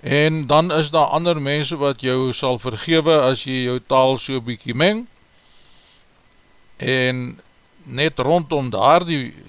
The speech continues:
taalsuiwerheid vir jy sê, ek het my studies op die Universiteit Stellenbosch of aan die Universiteit Stellenbosch begin,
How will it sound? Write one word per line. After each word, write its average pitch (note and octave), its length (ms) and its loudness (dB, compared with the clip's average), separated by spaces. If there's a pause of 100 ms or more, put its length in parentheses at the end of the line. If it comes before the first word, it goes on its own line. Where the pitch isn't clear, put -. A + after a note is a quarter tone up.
(140)
taalsuiwerheid C3+ 960 2
vir B2 140 -14
jy G#2+ 80 -10
sê, A#2 220 -4 (1400)
ek C3 240 -6
het - 320 -12 (600)
my A#2 360 -8
studies D3 520 -6
op A2+ 200 -8 (180)
die A#2+ 240 -6
Universiteit B2 580 -6
Stellenbosch A2+ 680 -6
of - 120 -14 (100)
aan B2+ 140 -6
die B2 100 -10
Universiteit A#2 560 -6
Stellenbosch A2 600 -8
begin, G#2 380 -10